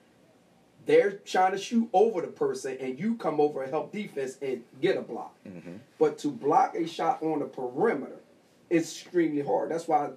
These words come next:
Speaker 1: most of your best shot blockers are big men.
Speaker 2: Okay. Yeah.
Speaker 1: Because they're closer to the basket. You have more people trying to get to the basket
Speaker 2: Right.
Speaker 1: than opposed to being out on the perimeter. So for him, I honestly believe that if, if that was to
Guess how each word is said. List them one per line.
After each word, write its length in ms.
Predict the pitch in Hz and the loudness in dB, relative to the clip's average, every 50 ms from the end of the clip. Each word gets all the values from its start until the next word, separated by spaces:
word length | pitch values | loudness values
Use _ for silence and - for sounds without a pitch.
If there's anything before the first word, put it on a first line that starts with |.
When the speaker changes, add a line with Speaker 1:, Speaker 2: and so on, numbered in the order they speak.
| 107 113 | -14 -12
Speaker 1:
most 320 | 110 123 160 175 170 - - | 0 2 2 2 2 0 -8
of 100 | 202 185 | -2 0
your 120 | 220 208 | 0 2
best 280 | 180 170 175 190 214 - | 2 2 0 0 0 2
shot 260 | 220 202 - - - | 0 2 2 2 0
blockers 420 | 151 - - - - - 165 - - _ _ _ - - | -2 -2 -2 -2 -4 -8 -12 -12 -14 _ _ _ 0 2
are 120 | 180 190 | 2 2
big 260 | 170 - 311 320 - 139 | 2 0 -2 -2 -2 -4
men. 100 | 110 98 | -6 -6
Speaker 2:
Okay. 120 | - - _ _ _ - | -6 -8 _ _ _ -4
Yeah. 140 | - 254 226 - _ _ _ - | -4 -4 -4 -6 _ _ _ -6
Speaker 1:
Because 320 | - 160 - 180 170 156 | -6 -2 0 2 0 2
they're 200 | - 180 185 190 | 0 0 -2 -2
closer 420 | 190 - 196 196 196 196 - 190 190 | -2 0 2 2 2 2 0 -6 -8
to 120 | - 214 | -6 -6
the 80 | 180 170 | -8 -6
basket. 420 | 165 175 - - - - - 143 | -2 -2 -2 -2 -2 -4 -6 -2
You 80 | 143 156 | 0 0
have 100 | 147 135 | 0 0
more 200 | 156 170 175 175 | 0 0 0 0
people 360 | 175 - 208 175 160 151 143 - - - - | -2 -6 -10 -6 -6 -6 -6 -6 -16 -20 -12
trying 220 | - 170 165 156 | -6 -4 -4 -4
to 60 | 143 | -4
get 240 | 131 170 196 131 - | 0 0 0 0 0
to 80 | - 143 | -6 -8
the 60 | 117 | -8
basket 460 | - - - - - - - - - - _ - | -6 -6 -6 -6 -8 -10 -14 -18 -20 -20 _ -6
Speaker 2:
Right. 240 | 95 92 80 - - | -4 -4 -4 2 2
Speaker 1:
than 140 | 151 147 | 2 2
opposed 320 | 139 - - 165 151 135 123 | 2 -2 -4 -4 -4 -4 -6
to 60 | 135 | -8
being 260 | 131 147 135 127 127 | -8 -6 -6 -4 -4
out 160 | 131 127 127 | -4 -6 -6
on 100 | 127 123 | -6 -8
the 60 | 120 117 | -10 -10
perimeter. 500 | - 139 131 165 196 226 - - - - _ _ _ _ _ _ | -12 -10 -8 -6 -6 -6 -6 -10 -14 -18 _ _ _ _ _ _
So 200 | _ - 165 151 | _ 0 2 2
for 240 | - - 143 123 120 | 2 2 -4 -4 0
him, 320 | 160 180 185 - - - - | 2 2 2 2 -2 -2 0
I 140 | - - - - | 0 -2 0 0
honestly 440 | 185 180 175 170 - - - 180 | -2 0 0 -2 -4 -6 -12 -12
believe 480 | 175 - 127 139 - 262 247 165 160 - _ _ _ _ _ _ _ _ - | -12 -12 -8 -6 -6 -6 -6 -10 -12 -14 _ _ _ _ _ _ _ _ -6
that 140 | 139 143 139 | -2 -2 -2
if, 160 | 131 120 - - - | -2 -4 -8 -2 0
if 280 | 143 135 - - - | 0 0 0 -4 -4
that 340 | - 160 185 214 214 - 160 | -2 0 0 0 0 -2 -4
was 240 | 165 185 190 190 - | -4 -2 -2 -2 2
to 220 | - 156 135 - | 2 2 2 2